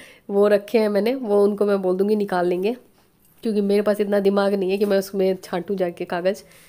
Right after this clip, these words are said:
और उसके बाद ये एक्स्ट्रा मास्क, क्योंकि कई बार हमें जल्दी में कहीं जाना होता है तो उसके लिए, या कोई आए तो फिर उनको अगर मास्क चाहिए हो तो,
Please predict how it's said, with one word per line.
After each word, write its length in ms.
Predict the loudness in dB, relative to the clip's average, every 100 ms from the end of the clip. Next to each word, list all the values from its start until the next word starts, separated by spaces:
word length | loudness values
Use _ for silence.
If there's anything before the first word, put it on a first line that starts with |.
| -20 -20 _ -2
और 240 | 0 2
उसके 300 | 0 -2 4
बाद 200 | 4 4
ये 160 | 4 2
एक्स्ट्रा 340 | 0 0 0
मास्क, 360 | 2 0 -2 -8 -20 _ _
क्योंकि 200 | -4 0
कई 160 | 2 4
बार 140 | 4
हमें 180 | 2 0
जल्दी 240 | 0 0
में 120 | 0 2
कहीं 160 | 0
जाना 260 | 2 0 0
होता 260 | -2 -2
है 120 | -2 -2
तो 360 | -2 -4 -4 -12 -20 _
उसके 280 | -8 0 2
लिए, 140 | 4 4
या 140 | 4
कोई 240 | 2 2
आए 240 | 2 2 0
तो 160 | -2
फिर 180 | -2 -2
उनको 340 | 0 -2 0 0
अगर 120 | 0
मास्क 320 | 0 -2 -4
चाहिए 360 | -4 -2 0 -2
हो 180 | -4
तो, 300 | -4 -4 -6